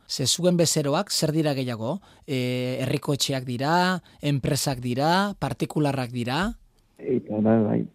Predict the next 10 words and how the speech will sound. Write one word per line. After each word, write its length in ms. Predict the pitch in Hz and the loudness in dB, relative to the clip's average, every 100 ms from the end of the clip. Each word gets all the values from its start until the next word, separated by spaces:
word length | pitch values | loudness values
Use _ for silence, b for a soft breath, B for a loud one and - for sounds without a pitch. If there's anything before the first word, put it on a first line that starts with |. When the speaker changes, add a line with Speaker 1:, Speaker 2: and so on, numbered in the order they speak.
| _ | _
Speaker 2:
pribatuak, 680 | - 120 113 - 110 113 - | 6 8 8 4 0 2 2
eh, 420 | 123 120 107 107 | 4 4 2 0
jatetxeak, 680 | 110 - - - 101 110 - | 0 -2 -6 -6 -4 -2 0
hotelak, 540 | 104 - 101 104 - | -2 -2 -2 -4 0
eh, 100 | 120 120 - | 0 0 -2
hori 240 | 127 104 | -2 0
da. 140 | 113 101 _ _ _ - | 0 -4 _ _ _ 2
Aspalditik 560 | 151 190 165 151 220 - 123 - 139 120 120 | 8 12 12 10 6 6 6 2 -8 -6 10
beste, 420 | 143 147 - 190 | 12 12 10 12
eh, 800 | 170 127 123 123 120 117 117 | 12 12 12 10 10 10 8